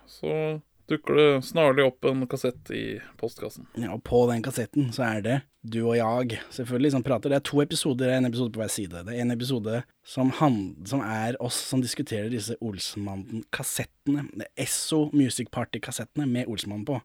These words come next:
Speaker 2: som diskuterer disse Olsenmannen-innslagene der. Det er Olsenmannen-apokryfene.
Speaker 1: Ja.
Speaker 2: Og så er det en side B som, eh, er hemmelig og litt skamfull.
Speaker 1: Ja.
Speaker 2: Jeg er ikke, innholdet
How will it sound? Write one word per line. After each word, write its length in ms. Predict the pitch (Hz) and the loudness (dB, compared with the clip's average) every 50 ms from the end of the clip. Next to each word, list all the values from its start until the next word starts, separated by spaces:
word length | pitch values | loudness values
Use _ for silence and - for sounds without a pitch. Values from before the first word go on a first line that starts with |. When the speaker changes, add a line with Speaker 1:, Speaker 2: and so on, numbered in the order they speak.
| _ _ - | _ _ -6
Speaker 2:
som 80 | 120 | -6
diskuterer 480 | 110 104 107 131 131 - - 113 107 110 | -4 -4 -4 -6 -4 -2 -2 -2 0 0
disse 320 | 117 110 98 107 113 110 - _ _ _ _ _ _ _ | -2 -2 -2 -2 -4 -4 -6 _ _ _ _ _ _ _
Olsenmannen-innslagene 1200 | - 107 95 - - 101 101 101 101 98 98 101 107 - 120 110 101 - - 110 104 98 110 117 120 | -8 -8 -6 -6 -4 -4 -4 -2 -2 -2 -2 -2 -2 -2 -2 -2 -2 -2 -4 -4 -4 -4 -4 -2 0
der. 180 | 123 123 123 117 - - _ _ _ - | 0 0 0 -2 -6 -12 _ _ _ -8
Det 80 | 113 110 | -4 -4
er 140 | 110 110 110 | -2 -2 -2
Olsenmannen-apokryfene. 1040 | 107 - - 104 98 98 101 107 98 98 101 - - 110 98 - - - 104 107 104 - _ _ _ - | -4 -4 -6 -6 -6 -4 -4 -4 -6 -6 -6 -6 -6 -6 -6 -8 -8 -8 -8 -8 -8 -10 _ _ _ -6
Speaker 1:
Ja. 160 | - 127 104 - - - _ _ - | -6 -4 -6 -8 -12 -20 _ _ -20
Speaker 2:
Og 80 | - - | -18 -12
så 80 | 104 104 | -10 -6
er 80 | 104 | -4
det 60 | 110 113 | -4 -4
en 80 | 110 | -4
side 200 | - 123 120 120 | -2 -2 -2 0
B 120 | 113 113 110 107 110 107 104 | 0 0 0 0 0 -2 -2
som, 340 | 117 113 110 107 107 104 107 | -4 -4 -2 -2 -2 -2 -4
eh, 500 | 107 107 107 107 107 107 107 107 110 113 - - | -4 -4 -6 -6 -6 -6 -6 -6 -8 -10 -6 -2
er 140 | 117 120 | 2 4
hemmelig 360 | 139 131 120 113 120 123 123 - - | 4 4 6 4 4 2 2 0 -2
og 160 | - 120 113 | -2 -2 0
litt 140 | 113 117 - - | 0 -2 -2 -2
skamfull. 400 | - 120 104 98 - 113 104 92 - _ _ _ - - | -2 -2 -2 -2 -4 -4 -4 -6 -10 _ _ _ -6 -4
Speaker 1:
Ja. 140 | 135 127 - - _ _ | -4 -4 -4 -6 _ _
Speaker 2:
Jeg 80 | - 139 | 0 0
er 40 | 131 | 2
ikke, 500 | - 185 185 180 180 190 185 180 175 - - | 4 4 6 6 6 4 4 0 -2 0 2
innholdet 580 | 220 208 175 143 143 151 175 196 196 190 185 | 4 6 6 6 6 6 6 4 4 2 -2